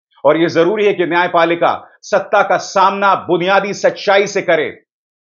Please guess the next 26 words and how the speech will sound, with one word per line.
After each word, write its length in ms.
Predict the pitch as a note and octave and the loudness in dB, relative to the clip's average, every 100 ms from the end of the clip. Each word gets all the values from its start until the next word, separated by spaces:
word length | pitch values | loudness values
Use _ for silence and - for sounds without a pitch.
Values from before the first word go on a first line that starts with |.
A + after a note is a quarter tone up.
| - | -10
कि 300 | F#3+ E3 - | -8 -8 0
एक 200 | G3 F#3+ | 2 2
संविधान 640 | - G3+ F#3 F#3+ F3+ G#3+ G3 | 0 -2 0 0 2 2 0
है 120 | E3+ | -4
जिसके 240 | F#3 - | -6 -6
प्रति 480 | F3 E3+ F#3 D3+ - _ | -2 -2 -4 -10 -12 _
हम 160 | F3+ D#3+ | -6 -4
सब 460 | - - F#3 D3 A2+ | -8 -2 -2 -2 -4
जवाबदेह 580 | D3 D3 D3 C#3+ D#3 D3 | 0 2 2 -2 -8 -6
हैं। 340 | C3+ E2+ _ _ _ _ _ _ _ _ _ _ _ _ _ | -8 -12 _ _ _ _ _ _ _ _ _ _ _ _ _
चीफ 160 | - F#2+ | -16 -6
जस्टिस 300 | A2 A#2+ B2+ | -4 -4 -6
of 120 | C#3 C3 | -6 -2
India 140 | C#3 | -2
डीवाई 280 | B2+ B2+ C#3 | 0 -2 -2
चंद्रचूड़ 440 | C#3 B2+ - D3+ | -4 -10 -10 -10
से 120 | E3 | -4
अपील 200 | C#3+ D#3+ | -4 -6
की 180 | E3 F3 | -14 -14
जा 140 | F3 E3 | -12 -10
रही 180 | A#2 | -12
है 120 | D#2 A#1+ _ _ _ _ _ _ _ | -16 -20 _ _ _ _ _ _ _
कि 80 | C#3 | -6
सरकार 380 | C3+ D#3 D#3 F3+ | -2 0 2 0
से 140 | F3+ | -2
कहिए 420 | E3 C#3+ E3+ G#3 | -4 -4 0 0